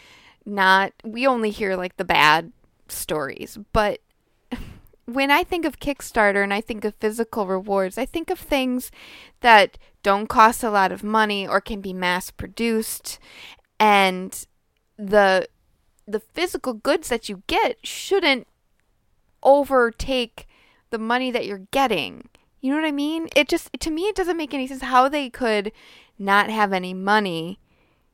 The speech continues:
to supply or fulfill these physical goods, because normally what I've seen is the physical goods aren't that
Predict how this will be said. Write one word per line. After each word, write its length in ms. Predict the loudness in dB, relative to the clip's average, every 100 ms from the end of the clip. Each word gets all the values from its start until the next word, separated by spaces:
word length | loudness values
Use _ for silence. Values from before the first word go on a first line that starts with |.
| _ _
to 580 | -10 -6 -4 -2 -2 -4 -10 _ _
supply 1160 | -14 -6 -6 -6 2 6 8 8 6 4 0 -4 -12 _ 0
or 100 | 0
fulfill 580 | 0 -10 -2 4 4 4
these 220 | -2 -8
physical 460 | -6 -4 -4 -10 -10
goods, 380 | -4 -4 -6
because 420 | -10 -6 -6 -6 -8
normally 760 | -8 -6 -6 -6 -8 -6 -8
what 240 | -6 -8 -4
I've 300 | -4 -4 -6
seen 280 | -8 -8 -8
is 140 | -12
the 100 | -10 -8
physical 480 | -6 -6 -10 -12
goods 640 | -8 2 4 4 2 -4 -16 -18 -20 -20 _ _ 2
aren't 580 | 4 4 -2 -10 -14 -18 _ _ _ _ _ -20
that 440 | 0 4 6 4